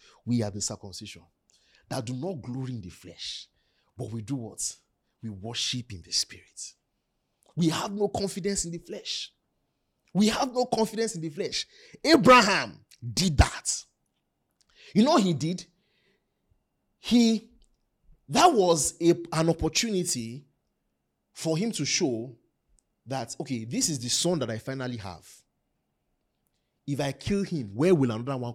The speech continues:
come from? You know that fear comes from someone who looks at himself as the place where the child came from.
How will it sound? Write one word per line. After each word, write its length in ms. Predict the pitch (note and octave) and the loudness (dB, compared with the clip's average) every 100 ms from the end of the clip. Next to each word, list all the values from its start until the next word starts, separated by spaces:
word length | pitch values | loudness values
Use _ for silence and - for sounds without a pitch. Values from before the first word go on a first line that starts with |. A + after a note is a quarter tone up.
| - | -10
come 140 | G2+ | -14
from? 240 | - E2+ - _ _ _ _ _ _ _ _ _ _ _ _ _ _ _ _ _ _ _ _ | -14 -20 -20 _ _ _ _ _ _ _ _ _ _ _ _ _ _ _ _ _ _ _ _
You 120 | E3 | 2
know 120 | A3+ | 2
that 220 | G#3+ G3+ | 2 0
fear 340 | - - E3+ F#2+ - _ _ _ _ _ - _ _ _ _ _ _ - - | 0 -2 -2 -4 -8 _ _ _ _ _ -20 _ _ _ _ _ _ -12 -4
comes 260 | G3+ G3 - | -2 0 -2
from 300 | C#3+ C3 - | -2 -4 0
someone 680 | - F3 F#3 F3 F3+ F#3 - _ _ | 2 2 0 -2 -4 -6 -14 _ _
who 160 | - F#3+ | -6 -2
looks 280 | E3 D#3+ B2+ | 0 -2 -4
at 120 | A2 | -4
himself 640 | A#2 A2 E3 A#2 A2+ - _ _ _ _ _ | -4 0 0 0 -4 -10 _ _ _ _ _
as 240 | A#2 A#2+ G2+ | -6 -4 -4
the 100 | A#2+ | -10
place 320 | - E3 E3 | -6 -6 -4
where 120 | D3 | -4
the 60 | A#2+ | -6
child 280 | - B2+ - | -6 -6 -6
came 140 | A2 | -14
from. 200 | - | -14